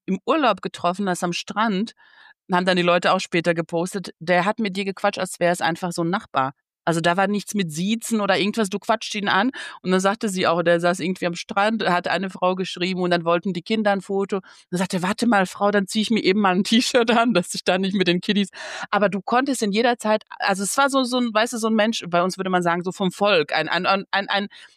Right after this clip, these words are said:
so, äh, also, der hätte, ne, wenn du überlegst, heutzutage viele Menschen irgendwie haben, was weiß ich, tausend Follower auf Insta und denken, sie sind's jetzt so, <laughs> ne? Sie sind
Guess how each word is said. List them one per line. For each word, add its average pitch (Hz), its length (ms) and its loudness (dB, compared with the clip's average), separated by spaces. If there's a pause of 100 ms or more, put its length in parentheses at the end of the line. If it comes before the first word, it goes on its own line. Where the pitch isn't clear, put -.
so, 240 480 0
äh, - 120 4
also, 175 180 -2
der 180 120 2
hätte, 202 420 2 (300)
ne, 208 400 0
wenn 185 220 0
du 208 120 -2
überlegst, 202 460 0 (720)
heutzutage 196 680 0
viele 190 220 -2
Menschen 185 400 -2
irgendwie 175 400 -2
haben, 170 260 0
was 165 180 0
weiß 170 140 -2
ich, 180 80 -8
tausend 185 340 0
Follower 175 320 4
auf 156 120 -2
Insta 196 380 -2
und 175 160 0
denken, 170 440 -2
sie 170 180 -2
sind's 165 480 -2
jetzt 214 340 0
so, 220 200 4
<laughs> - 20 6
ne? 226 180 6
Sie 170 220 0
sind 170 300 -2